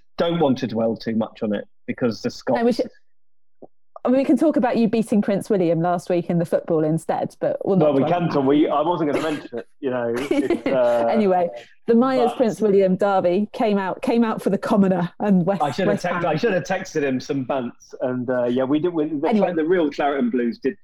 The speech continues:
Speaker 1: did, did triumph. However,
Speaker 2: Anyway, uh, but no, so the,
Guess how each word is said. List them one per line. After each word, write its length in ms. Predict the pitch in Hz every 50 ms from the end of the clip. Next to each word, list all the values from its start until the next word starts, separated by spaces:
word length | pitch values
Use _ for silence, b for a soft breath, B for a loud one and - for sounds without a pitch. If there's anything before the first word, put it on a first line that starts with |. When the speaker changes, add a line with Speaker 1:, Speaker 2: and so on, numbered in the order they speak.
| - - -
Speaker 1:
did, 120 | - 120 - - - -
did 120 | 123 98
triumph. 380 | - - 135 120 117 110 110 113 - -
However, 140 | 151 151 147
Speaker 2:
Anyway, 440 | 214 214 190 180 175 170 175 180 B B B B B - - - - - -
uh, 520 | 254 269 269 254 254 247 254 247 254 240 233
but 100 | 240 -
no, 220 | 214 330 403 339 233
so 160 | - 311 285
the, 200 | 226 294 294 233